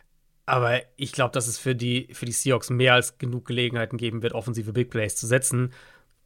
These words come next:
und dass die Rams offensiv auch einfach nicht genug machen können.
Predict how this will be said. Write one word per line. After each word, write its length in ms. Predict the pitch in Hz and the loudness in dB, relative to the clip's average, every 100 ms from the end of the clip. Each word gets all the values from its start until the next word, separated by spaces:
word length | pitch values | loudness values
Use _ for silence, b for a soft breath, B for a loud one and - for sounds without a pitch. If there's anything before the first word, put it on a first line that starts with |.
| _ _ - | _ _ -4
und 140 | 143 | 0
dass 140 | 123 - | 2 2
die 100 | 131 | 4
Rams 320 | 117 120 - | 4 4 0
offensiv 440 | - 127 110 104 | -4 -2 -2 -6
auch 140 | 117 - | -8 -12
einfach 220 | - 127 | -6 -6
nicht 180 | 113 - | -6 -8
genug 220 | 113 - | -8 -6
machen 220 | 107 113 | -6 -6
können. 220 | - 113 | -8 -10